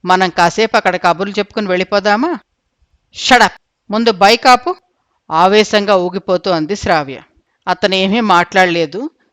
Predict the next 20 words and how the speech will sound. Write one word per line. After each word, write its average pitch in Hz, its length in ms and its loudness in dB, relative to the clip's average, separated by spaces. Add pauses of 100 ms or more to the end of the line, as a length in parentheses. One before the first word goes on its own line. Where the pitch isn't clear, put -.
స్పీడ్ 277 340 -2
ఇంకా 233 280 2
పెంచి 214 360 -2
ఇంకో 220 260 0
సందులోకి 185 520 -2
తిప్పాడు. - 440 -10 (420)
నందు, 196 500 4 (220)
నువ్వు 202 300 0
కనుక 208 360 2
ఆపకపోతే 214 960 2 (260)
నేను 190 240 0
వెంటనే 196 440 2
బండి 220 260 2
దూకేస్తాను, 196 680 0 (380)
హెచ్చరికగా 214 760 0
అంది. 135 260 -6 (340)
అతను 190 340 -2
కొద్దిగా 214 560 2
స్లో 190 300 -2
చేసి, 190 600 -6